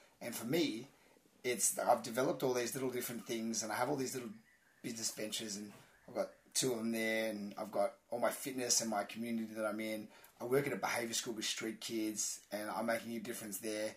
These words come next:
I'm still making music, and I'm, I'm sort of, I've got a couple of businesses that are going really well, and so I'm really content with being a grocery store. Like, I do just a bunch of different, little different things, and that's,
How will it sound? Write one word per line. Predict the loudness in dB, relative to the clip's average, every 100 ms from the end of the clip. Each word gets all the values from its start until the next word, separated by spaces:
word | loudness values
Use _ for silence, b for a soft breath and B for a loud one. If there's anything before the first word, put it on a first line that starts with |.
| B B -6
I'm | -2
still | 0 4
making | 4 4 0
music, | 0 -2 -4
and | -2
I'm, | -2 -2 -8 -4
I'm | -4 -2 -4
sort | -4 -2
of, | 0
I've | 0 0
got | -2
a |
couple | -2 -4
of | -4
businesses | -6 -6 -8 -6
that |
are | -4
going | -4 -4
really | -6 0
well, | 8 8 8 B B B B _
and | 0 2 0 0
so | 2 2 6
I'm | 8 8 6
really | 0 -2 -4 -8 _ _ _ _ _ -14
content | -10 -2 0 0
with | -2 -2
being | -2 0
a | 2
grocery | 4 4 2
store. | 0 0
Like, | 0 2
I | 2
do | 2 -2 -2 B B -10
just | -6
a | 0
bunch | 2 2 -2
of | -2
different, | -4 -6 -12 -8
little | -6
different | -4 -6 -4
things, | -2 0 0 0 B B _
and | 0
that's, | 2 2